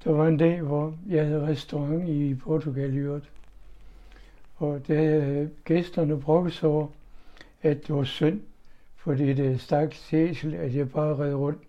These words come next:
Så sagde jeg, "Ved du, nu skal du se, når jeg rider rundt, så tager jeg, lægger jeg et tæppe over den. Så prøv lige at se, hvad der sker, når jeg går ud til den med tæppet under armen."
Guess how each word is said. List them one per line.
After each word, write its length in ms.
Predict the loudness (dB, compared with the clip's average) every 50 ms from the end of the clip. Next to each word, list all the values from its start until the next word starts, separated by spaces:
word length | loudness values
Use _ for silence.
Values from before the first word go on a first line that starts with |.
| -20 _ -20 -20 -20 -20 -20 -20 -20 -20 -20 -20 -20 -10
Så 200 | -4 -2 -2 -2
sagde 240 | 0 2 2 2 2
jeg, 60 | 4
"Ved 120 | 2 2 4
du, 200 | 2 2 0 0
nu 140 | -2 -4 -4
skal 200 | -4 -4 -4 -4
du 60 | -4
se, 300 | -2 -2 -2 -2 -4 -6 -10 -16 -18 -18 -18 -18 -18 -18 -18 -16 -16 -16 -10 -6
når 260 | -2 0 2 2 2
jeg 180 | 2 2 4 4
rider 200 | 4 4 6 4
rundt, 300 | 6 6 4 4 4 0 -8 -12
så 200 | -6 -4 -2 0
tager 220 | 2 2 2 4
jeg, 200 | 4 2 2 2
lægger 280 | 2 0 0 2 2 2
jeg 100 | 0 0
et 60 | 0
tæppe 300 | 2 4 4 4 4 2
over 200 | 2 2 0 0
den. 160 | -2 -4 -8 -8 -12 -14 -14 -14 -16 -18 -18
Så 180 | -12 -6 -4 -4
prøv 280 | -2 -2 -2 0 0 2
lige 180 | 2 2 2
at 60 | 0
se, 260 | -2 -2 -2 -4 -4 -6 -6 -2
hvad 160 | -2 0 0
der 80 | 0 -2
sker, 320 | -4 -2 0 0 0 0 0 -6 -14 -18 -20 -20 -14 -6 -2
når 80 | 2
jeg 200 | 6 6 6 6
går 180 | 6 4 4 4
ud 180 | 4 2 2
til 240 | 0 2 2 2 2
den 140 | 2 0 -4 -8 -14 -20 -18 -16 -14 -8 -2
med 140 | 0 0 0
tæppet 380 | 0 2 4 4 4 4 2
under 340 | 0 0 0 0 0 0 -2
armen." 300 | -2 -2 -4 -4 -6 -10